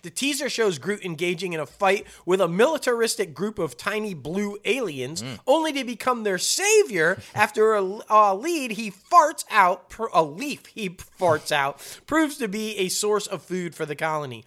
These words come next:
Speaker 1: Now, other clips show, uh, Groot exploring a giant spaceship, dancing with a gelatinous clone of himself, and dressing in moss clothing.
Speaker 2: Yeah, it
Speaker 1: So
Speaker 2: looks pretty
Speaker 1: <laughs>
Speaker 2: adorable.
Speaker 1: It does.
Speaker 2: I'm excited for that one. Well, now,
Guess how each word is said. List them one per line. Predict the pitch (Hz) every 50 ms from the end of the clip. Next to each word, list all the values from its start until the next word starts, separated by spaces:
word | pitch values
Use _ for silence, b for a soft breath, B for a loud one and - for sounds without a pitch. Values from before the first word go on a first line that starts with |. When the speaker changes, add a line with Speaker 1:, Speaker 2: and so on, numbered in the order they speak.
| B B B B
Speaker 1:
Now, | B 175 185 208
other | - 247 254 233
clips | - - 220 220 - -
show, | - - 196 196 196 190 190 190
uh, | - - 175 165 156 151
Groot | 135 156 202 196 196 165
exploring | - - - 175 175 185 175 160 147
a | 127
giant | 123 - 151 143 147 139 123 98 -
spaceship, | - - - 160 190 190 - - 302 311 - _ 135 123
dancing | 175 170 160 160 156 - 165 151 147 143
with | 147 143 139 135 135 -
a | 147 135
gelatinous | 127 110 156 185 214 240 220 185 151 131 123 - - - _ -
clone | - - 254 302 330 330 285
of | 208 156
himself, | 151 143 131 - - 143 135 143 160 - - - - - - _ -
and | 240 262 262 240 160
dressing | 185 190 180 - 196 175 160
in | 156 151 139 135 _ _ _
moss | - 135 139 143 143 139 131 - - -
clothing. | - - 156 156 156 147 120 90 98 _ _ _ -
Speaker 2:
Yeah, | 107 104 92 95
it | 95
Speaker 1:
So | 117 135 156 156
Speaker 2:
looks | 151 151 151 151 160
pretty | 165 151 135 120 113 101
Speaker 1:
<laughs> | 95
Speaker 2:
adorable. | - 95 95 90 90 87 87 87
Speaker 1:
It | 240 214 202 -
does. | 160 139 123 - - - - -
Speaker 2:
I'm | 92 101 113 110
excited | 98 - - 95 90 87 85 -
for | - 92
that | 85 82 82 82
one. | 85 85 85 87 - b b b b b b
Well, | 127 147
now, | 160 185 233 262 240 180 160 -